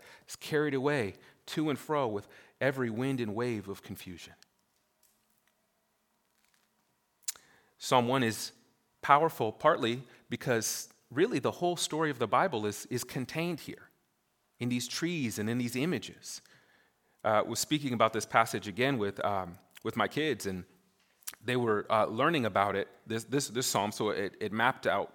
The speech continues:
well, and the words were, uh, on the, um, on the,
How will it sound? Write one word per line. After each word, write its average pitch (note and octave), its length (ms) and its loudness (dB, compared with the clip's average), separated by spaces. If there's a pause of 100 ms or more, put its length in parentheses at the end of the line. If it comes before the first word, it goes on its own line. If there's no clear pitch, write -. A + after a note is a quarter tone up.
(120)
well, A2 460 4 (260)
and A2 160 0
the G#2+ 60 -2
words C#3+ 400 2
were, G2+ 300 0 (300)
uh, G#2 280 4
on B2+ 240 2
the, G#2 340 0
um, F#2 400 -2 (360)
on B2 160 2
the, F#2+ 260 -2